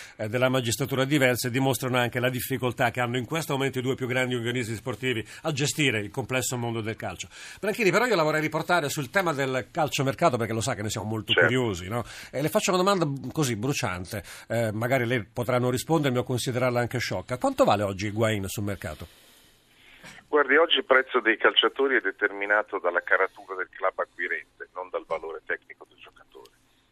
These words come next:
Speaker 2: Quindi Higuain acquistato dal Manchester City vale cento milioni. Eh, Higuain acquistato dal Tottenham non è acquistato perché il Tottenham non può offrire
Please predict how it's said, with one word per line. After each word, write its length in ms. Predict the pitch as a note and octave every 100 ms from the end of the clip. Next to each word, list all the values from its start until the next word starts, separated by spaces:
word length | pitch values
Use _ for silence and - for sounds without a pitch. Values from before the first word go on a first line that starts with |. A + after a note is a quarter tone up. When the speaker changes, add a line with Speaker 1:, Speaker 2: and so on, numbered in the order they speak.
| _ _ _ _ _ _ _
Speaker 2:
Quindi 460 | A2+ A2 G2 G2
Higuain 580 | A2 G#2+ A2+ A#2+ G#2 F2+ -
acquistato 920 | F#2 - F2+ _ G2 F2+ - E2 D2 _
dal 240 | E2+ E2
Manchester 560 | F2 F#2 - E2+ F#2 F2
City 320 | - D#3+ - A#2+
vale 340 | F2 F2 F2+
cento 380 | - F#2+ E2 F2+
milioni. 480 | E2+ E2 D2+ D2+ - _ _ _ _ _ _ _
Eh, 560 | - F2 E2 D#2 D2+ D2 - - -
Higuain 500 | F2+ F2+ G#2 A2 G2+
acquistato 800 | F2 - F2 - F#2 - E2+ E2 _
dal 560 | E2+ D#2 D#2+ D#2+ D#2 - _ _ _ _ _ _ _
Tottenham 640 | A#2+ A2+ B2 B2+ C#3+ E3 - - _ _
non 220 | F#2+ G2 G2+
è 80 |
acquistato 680 | G2+ - B2 - G2+ F#2+ A2
perché 300 | - F2 -
il 80 | E2
Tottenham 480 | - F2 F#2+ F2 E2+
non 180 | E2+ E2
può 120 | F2+
offrire 520 | E2+ - E2+ E2 D#2+